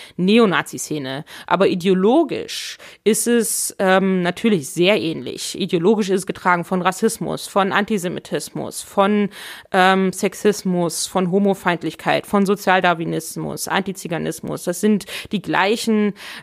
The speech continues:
ähm, ja, die gleichen Ideologieelemente, die wir aus der extrem Rechten, ähm, schon immer ko-, kennen, vielleicht etwas pop-, popkultureller zum Teil, ähm, verpackt, aber die ideologische Grundlage ist immer die gleiche und die Vorstellungen auch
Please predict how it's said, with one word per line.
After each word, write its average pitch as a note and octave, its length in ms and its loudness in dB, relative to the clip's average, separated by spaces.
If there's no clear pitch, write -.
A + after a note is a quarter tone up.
ähm, F#3 560 2
ja, F3+ 400 0
die F#3 140 -10
gleichen G3 480 2
Ideologieelemente, G3 1120 2
die F3 140 -4
wir F3 120 2
aus F#3 100 -2
der G3 120 0
extrem F#3 400 -2
Rechten, F3 600 -2
ähm, E3 240 -2
schon F3 220 -2
immer A3 280 2
ko-, F#3+ 280 0
kennen, A3 440 2
vielleicht E3+ 320 -2
etwas F3 260 -2
pop-, - 220 -4
popkultureller F3+ 760 0
zum E3+ 180 -6
Teil, E3 360 -2
ähm, D#3+ 180 0
verpackt, F#3 600 -2
aber E3+ 380 2
die D#3+ 240 -2
ideologische F#3 440 0
Grundlage F3 600 -2
ist D#3 160 -6
immer F#3+ 220 0
die E3 120 -8
gleiche E3+ 400 2
und E3+ 160 -2
die E3+ 80 -4
Vorstellungen F#3 800 2
auch E3 320 -2